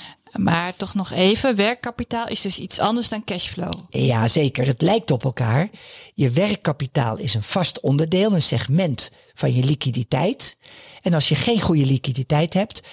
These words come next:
Speaker 2: dan is je werkkapitaal in gevaar en kun je geen zaken doen.
Speaker 1: En nog even terug. Eh, mag ik achteroverleunen als mijn omzet niet is wat ik ervan verwachtte?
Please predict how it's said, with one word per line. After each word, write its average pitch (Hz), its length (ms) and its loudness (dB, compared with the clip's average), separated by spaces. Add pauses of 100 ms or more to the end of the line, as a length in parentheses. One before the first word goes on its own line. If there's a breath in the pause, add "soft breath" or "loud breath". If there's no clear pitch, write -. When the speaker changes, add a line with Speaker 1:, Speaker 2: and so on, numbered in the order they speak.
(160 loud breath)
Speaker 2:
dan 151 140 2
is 143 160 2
je 110 180 2
werkkapitaal 156 800 0
in 135 140 2
gevaar 156 440 -2
en 277 120 0
kun 104 140 -2
je 98 80 -6
geen 151 160 0
zaken 139 340 0
doen. 113 280 -6 (460 loud breath)
Speaker 1:
En 220 460 0
nog 196 200 -2
even 185 260 0
terug. 320 680 -2 (180)
Eh, 202 240 2
mag 233 360 4
ik 349 120 -8
achteroverleunen 277 1040 -4
als 226 220 -4
mijn 214 260 -4
omzet 269 580 -2
niet 277 260 2
is 285 280 2
wat 240 160 -2
ik 233 100 -4
ervan 208 280 0
verwachtte? 175 520 -4